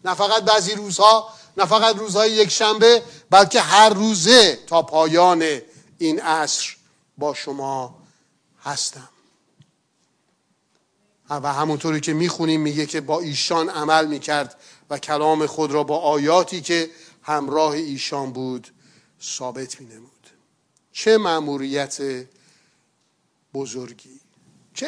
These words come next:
افتخاری که ما امروز ادامه دهندگان کار عیسی باشیم.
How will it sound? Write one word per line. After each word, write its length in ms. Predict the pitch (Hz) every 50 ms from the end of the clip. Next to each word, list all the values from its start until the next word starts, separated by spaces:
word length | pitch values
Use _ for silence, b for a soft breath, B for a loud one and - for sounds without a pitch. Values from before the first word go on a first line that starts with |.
| 320
افتخاری 720 | 262 - - - 220 196 - - 226 240 233 226 185 147 123 _ _ _ _ _ _ _ _ _ _ _ _ _ _ _ _ _ _ _ _ _ _ _
که 140 | - -
ما 180 | 156 180 208 214
امروز 540 | 190 160 156 156 175 185 185 185 170 - b b b b b b -
ادامه 440 | 175 156 143 156 156 156 156 151 151
دهندگان 960 | 143 160 147 - 147 147 143 139 139 139 131 151 170 175 180 175 175 175 170 165 165 b b b b b b b _
کار 280 | - - - 151 143 143
عیسی 360 | 143 139 131 127 - - 151 131 123
باشیم. 420 | 113 113 - - - - - -